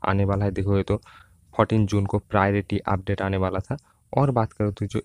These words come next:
एल यू एन सी कॉइन है, Binance जो है इसको सपोर्ट कर रहा है। और एल यू एन सी कॉइन का जो ज़ीरो पॉइंट फ़ाइव परसेंट ban टैक्स है, इसको Binance, KuCoin जैसे एक्सचेंज भी सपोर्ट कर रहा है। और एल यू एन सी कॉइन का जो कम्युनिटी है, वो लोग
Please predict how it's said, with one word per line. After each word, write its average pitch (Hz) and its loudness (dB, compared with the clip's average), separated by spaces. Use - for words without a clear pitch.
एल 113 0
यू 117 2
एन 110 2
सी - -6
कॉइन 95 2
है, 107 0
Binance 110 2
जो 104 0
है 98 2
इसको - -4
सपोर्ट - -2
कर 101 0
रहा 107 -2
है। 120 -4
और 101 4
एल 120 6
यू 131 6
एन 123 2
सी 120 0
कॉइन 117 2
का 117 0
जो 110 2
ज़ीरो 113 0
पॉइंट 95 0
फ़ाइव 107 -2
परसेंट 107 -2
ban 98 0
टैक्स 95 -2
है, 95 0
इसको 98 -4
Binance, 98 2
KuCoin 101 2
जैसे 98 -2
एक्सचेंज 98 -4
भी 98 -4
सपोर्ट 95 -4
कर 95 0
रहा 101 0
है। 131 -6
और 117 2
एल 127 4
यू 131 6
एन 123 2
सी 120 -6
कॉइन 113 0
का 117 0
जो 107 0
कम्युनिटी 107 2
है, 101 0
वो - -2
लोग 101 -2